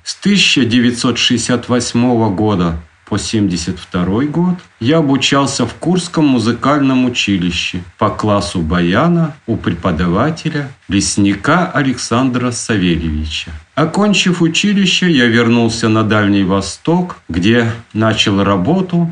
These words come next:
в здравницах Приморского края.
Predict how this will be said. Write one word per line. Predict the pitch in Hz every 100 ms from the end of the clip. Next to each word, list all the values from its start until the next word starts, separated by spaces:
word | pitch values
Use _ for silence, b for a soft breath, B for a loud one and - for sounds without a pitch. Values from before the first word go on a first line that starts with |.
| -
в | 95
здравницах | 90 113 170 175 170 165 - 151 -
Приморского | - 98 98 135 143 - 131 123 120
края. | - 82 82 73 71